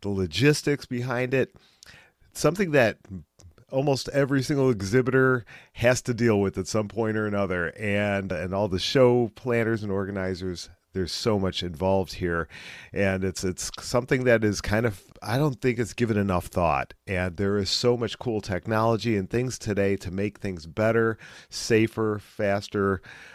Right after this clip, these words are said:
and more transparent. And I have on today someone who's gonna be telling us a little bit about what is happening in the industry and how it can benefit you.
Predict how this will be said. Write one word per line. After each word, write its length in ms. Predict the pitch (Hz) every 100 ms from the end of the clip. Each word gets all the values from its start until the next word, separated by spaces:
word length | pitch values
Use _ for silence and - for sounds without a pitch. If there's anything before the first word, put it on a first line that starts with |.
| - -
and 360 | - 98 95 90
more 280 | 92 98 101
transparent. 840 | - 95 87 - 95 90 80 67
And 340 | 76 92 90 90
I 140 | 95
have 220 | 101 98
on 180 | 95 95
today 360 | - 92 95 101
someone 300 | - 107 113
who's 120 | 87
gonna 160 | 107
be 120 | 98 95
telling 400 | 110 120 135 123
us 240 | 123 - -
a 280 | 110 98 98
little 220 | 131 151
bit 120 | 143
about 340 | 110 117 123
what 220 | 104 117 123
is 160 | 92
happening 500 | 98 107 117 127 110
in 120 | 101
the 120 | 98 110
industry 460 | 117 110 - 107
and 80 | 92
how 160 | 92 101
it 80 |
can 140 | - 98
benefit 380 | 95 95 90 73
you. 280 | 98 92